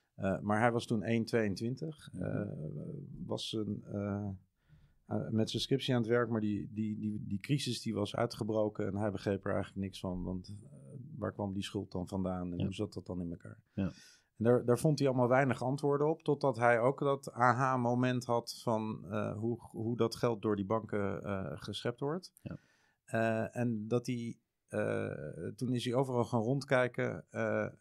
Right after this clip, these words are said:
Speaker 1: en hij kreeg overal nul op request en, eh, heeft toen uiteindelijk Stichting Ons Geld opgericht. En er was een Engelse stichting die heet Positive Money. Daar had hij dat
Speaker 2: Mhm.
Speaker 1: dan ook wel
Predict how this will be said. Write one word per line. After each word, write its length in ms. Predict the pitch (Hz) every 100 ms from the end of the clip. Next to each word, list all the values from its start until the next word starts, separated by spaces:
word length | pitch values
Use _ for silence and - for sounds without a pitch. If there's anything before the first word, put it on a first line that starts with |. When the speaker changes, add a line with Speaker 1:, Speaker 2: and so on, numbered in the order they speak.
| -
Speaker 1:
en 220 | 113 110
hij 160 | 113 123
kreeg 260 | 120 107
overal 320 | 120 117 107 107
nul 160 | 120
op 180 | 113 -
request 480 | 104 113 104 - -
en, 580 | - 107 107 104 - - _ _
eh, 360 | 107 104 104 98 101 -
heeft 240 | 107 104
toen 120 | 110
uiteindelijk 400 | 107 107 113 101
Stichting 360 | - 110 - 101
Ons 200 | 101 -
Geld 420 | 120 110 - - _ _ _ _ _
opgericht. 680 | 131 - - 101 90 - - _ _ _ _ _ _ _
En 500 | - 110 110 104 - - 110 98 101
er 80 | 107
was 180 | 117
een 180 | 123 110
Engelse 420 | 113 120 110 104
stichting 420 | 101 120 104 104 101
die 80 |
heet 160 | 101 95
Positive 400 | 107 92 92 92
Money. 340 | 101 127 131 123
Daar 240 | 104 98
had 180 | 98 -
hij 100 | 95
dat 160 | 90
Speaker 2:
Mhm. 100 | 107
Speaker 1:
dan 80 | 92
ook 120 | 90
wel 120 | 98